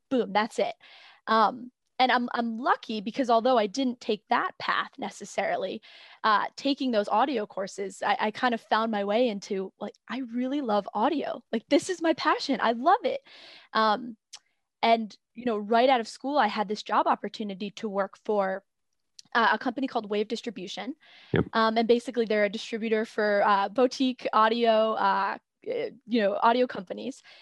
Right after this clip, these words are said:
Speaker 1: And I also worked for, at the same <laughs> time, one of their lines directly called Empirical Labs. Um, and, you know, I, I kind of found my love for manufacturing there. Um, with those jobs, you know, I was helping set up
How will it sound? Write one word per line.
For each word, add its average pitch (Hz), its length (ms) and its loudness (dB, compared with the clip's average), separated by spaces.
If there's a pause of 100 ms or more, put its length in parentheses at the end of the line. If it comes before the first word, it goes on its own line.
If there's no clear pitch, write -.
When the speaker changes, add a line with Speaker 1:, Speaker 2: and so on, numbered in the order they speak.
(120)
Speaker 1:
And 220 100 4
I 220 140 4
also 320 320 4
worked 220 260 0
for, 208 400 0
at 254 140 -2
the - 80 -6
same 226 220 -2
<laughs> - 20 -6
time, 220 500 0 (140)
one 254 140 0
of 220 100 -2
their 220 140 2
lines 214 440 -4
directly 214 460 -4
called 196 260 -4
Empirical 202 480 -8
Labs. - 540 -6 (560)
Um, 214 400 0
and, 226 280 -2 (240)
you 247 120 -2
know, 226 80 4
I, 214 260 2
I 220 100 0
kind 285 220 0
of 269 60 -4
found 233 180 2
my 214 120 0
love 202 260 0
for 208 100 -6
manufacturing 208 960 -4
there. 196 400 -4 (460)
Um, 202 340 0 (160)
with 247 280 0
those 240 200 4
jobs, 196 380 2
you 214 40 -6
know, 202 80 -2
I 196 120 2
was 185 260 -10 (280)
helping 214 340 0
set 220 220 2
up 214 120 2